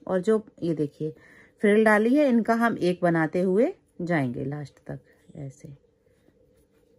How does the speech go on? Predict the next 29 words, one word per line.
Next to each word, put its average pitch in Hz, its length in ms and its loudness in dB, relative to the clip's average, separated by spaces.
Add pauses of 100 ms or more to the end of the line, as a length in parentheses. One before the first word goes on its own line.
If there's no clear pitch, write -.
(2250)
ये 151 140 -12
देखिए 151 340 -20 (720)
बहुत 208 200 0
ही 285 80 2
आसान 185 440 2
है, 180 160 0
इसको 185 220 -6
बिगनर्स 160 460 -2
भी 196 120 0
आराम 151 300 0
से 277 240 -4 (480)
बना 156 320 0
लेंगे 143 400 -2 (280)
और 208 80 -6
बहुत 240 260 0
ही 247 40 0
जल्दी 202 380 0
आप 190 140 0
बना 175 300 -2
पाएंगे 180 500 -4 (720)
और 156 60 -6
देखने 175 380 -2
में 262 120 0
काफ़ी 214 380 -4
प्यारा 170 300 -6
लगता 147 380 -6
है। 220 220 -6 (720)
तो - 80 -14
देखिए, - 420 -20